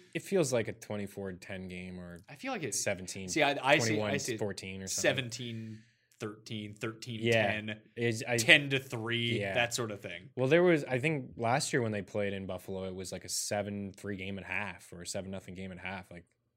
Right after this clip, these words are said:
Speaker 1: like, yeah, Brady owns the Bills, but
Speaker 2: This, this Bills defense is for real,
Speaker 1: It
Speaker 2: though.
Speaker 1: is
Speaker 2: And the
Speaker 1: for real.
Speaker 2: Patriots O-line is banged the fuck up.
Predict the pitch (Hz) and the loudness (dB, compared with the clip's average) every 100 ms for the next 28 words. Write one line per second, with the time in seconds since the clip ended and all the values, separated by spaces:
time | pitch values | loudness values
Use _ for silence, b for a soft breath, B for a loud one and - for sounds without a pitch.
0 | - _ _ _ _ _ - 120 - 131 | -20 _ _ _ _ _ -10 -8 -2 -2
1 | - 104 123 113 123 123 98 95 131 151 | -2 -2 0 0 -2 -4 -6 -2 -2 -2
2 | 117 101 - - 160 196 202 247 359 - | -4 -4 -8 0 4 4 4 0 0 2
3 | 277 202 214 180 156 139 131 - 120 107 | 2 2 2 2 2 0 -2 -2 -4 -4
4 | 101 135 139 147 180 175 185 185 190 156 | 2 8 10 10 10 10 8 8 6 4
5 | 139 135 123 127 135 117 107 120 113 104 | 2 6 6 4 2 -4 0 0 0 -2
6 | - 98 - 82 | -6 -8 -8 -12